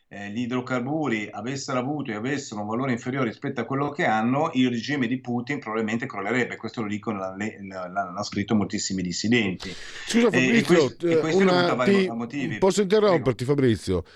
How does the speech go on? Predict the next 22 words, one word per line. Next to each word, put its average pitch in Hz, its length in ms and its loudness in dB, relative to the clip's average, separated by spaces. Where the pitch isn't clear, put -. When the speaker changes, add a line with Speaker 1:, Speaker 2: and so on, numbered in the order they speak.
Speaker 2:
Perché 143 160 4
è 160 40 6
una 170 120 6
domanda, 165 500 4
se, 113 260 0
que-, 175 260 2
perché 160 240 2
è 160 40 6
un'obiezione 151 760 4
che 123 180 2
qualcuno 131 380 4
può 131 120 0
fare, 120 640 2
mm, 104 400 -2
ritorno 156 460 4
alla 131 100 6
domanda 123 360 4
che 117 60 4
ti 95 80 -6
ho - 20 -4
fatto 101 200 -4
prima. 82 360 -2